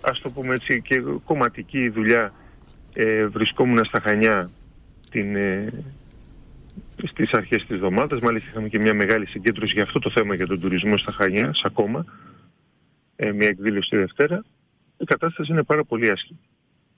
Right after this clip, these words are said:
Και είναι πάρα πολύ άσχημη, γιατί όχι μόνο είναι το ζήτημα ότι από τα ρεκόρ υποτίθεται που θα έφερνε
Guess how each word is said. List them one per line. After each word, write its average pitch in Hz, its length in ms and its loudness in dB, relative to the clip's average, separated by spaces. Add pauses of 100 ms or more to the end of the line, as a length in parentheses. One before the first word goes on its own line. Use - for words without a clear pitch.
(420)
Και 160 100 0
είναι 139 100 2
πάρα 135 200 0
πολύ 110 300 0
άσχημη, 190 500 -2 (380)
γιατί 165 540 0
όχι 160 220 0
μόνο 131 300 4
είναι 110 440 2 (540)
το 113 120 0
ζήτημα 110 380 2
ότι 110 220 2
από 104 520 -4 (220)
τα 110 140 0
ρεκόρ 117 460 0
υποτίθεται - 580 -4
που - 140 -18
θα - 100 0
έφερνε 98 460 -2